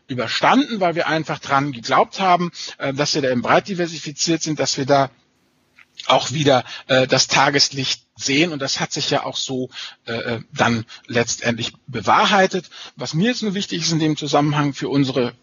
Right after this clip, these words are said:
Hörer einfach, ähm, wenn man dann Geld übrig hat, dann soll man auch gleich parallel seine richtige Strategie investieren.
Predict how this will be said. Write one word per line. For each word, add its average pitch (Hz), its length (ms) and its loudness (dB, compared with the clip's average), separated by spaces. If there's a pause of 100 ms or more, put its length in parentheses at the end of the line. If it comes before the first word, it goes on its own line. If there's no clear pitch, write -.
(140)
Hörer 143 500 4
einfach, 135 460 2 (400)
ähm, 117 320 -2 (400)
wenn 127 180 2
man 143 460 2
dann 135 180 -2
Geld 135 320 2
übrig 180 380 -6
hat, 170 200 0
dann 151 140 0
soll 156 140 0
man 156 140 -2
auch 139 120 -4
gleich 147 300 0
parallel 139 600 4
seine 131 260 -2
richtige 208 320 -8
Strategie 170 500 -4
investieren. 175 560 0